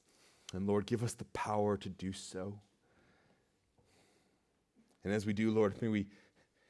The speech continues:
may we not do these things to try to gain approval from others, but Lord, may our love be a sacrifice to you. May it be a pleasing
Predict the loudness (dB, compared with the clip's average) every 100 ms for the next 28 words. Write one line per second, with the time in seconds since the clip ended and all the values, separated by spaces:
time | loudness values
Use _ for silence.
0 | _ -4 -2 2 2 0 -4 -18 _ _
1 | _ _ -12 2 4 6 4 2 0 0
2 | 0 -2 2 4 4 2 0 2 2 0
3 | -2 0 -2 -4 -2 0 2 2 0 -2
4 | 0 4 4 2 0 0 0 2 2 0
5 | -8 -20 _ _ -6 2 4 6 4 0
6 | -12 -18 -20 _ _ _ _ _ _ _
7 | -10 0 2 2 -2 -4 -4 -6 -4 0
8 | 0 -2 -4 -4 0 0 0 -2 -8 -18
9 | _ _ _ _ _ _ -20 -20 -20 0
10 | 4 4 4 2 0 -4 0 2 2 0
11 | 0